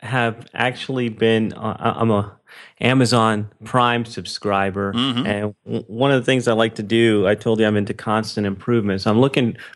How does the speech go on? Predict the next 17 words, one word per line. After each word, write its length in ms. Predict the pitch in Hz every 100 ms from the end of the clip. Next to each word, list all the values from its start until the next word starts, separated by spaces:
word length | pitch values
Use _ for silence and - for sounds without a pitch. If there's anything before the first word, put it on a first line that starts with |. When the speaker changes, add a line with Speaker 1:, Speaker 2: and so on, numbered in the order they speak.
| -
Speaker 1:
for 120 | 113
ways 400 | 104 113 113 107
to 140 | - 98
hack 580 | - - 104 110 - - _ _ -
my 160 | 110
productivity. 1040 | 107 - 113 107 107 - 120 101 95 95 92 - - -
And 260 | 110 113 107
so 160 | 135
what 140 | 123 135
I've 140 | 127
been 180 | 135 113
doing 420 | 131 139 139 120
is 340 | 87 113 107
listening 560 | 113 127 135 - 135 123 -
to 160 | 120
movie 520 | 110 117 139 175 175
scores 840 | 139 - - 117 107 104 107 -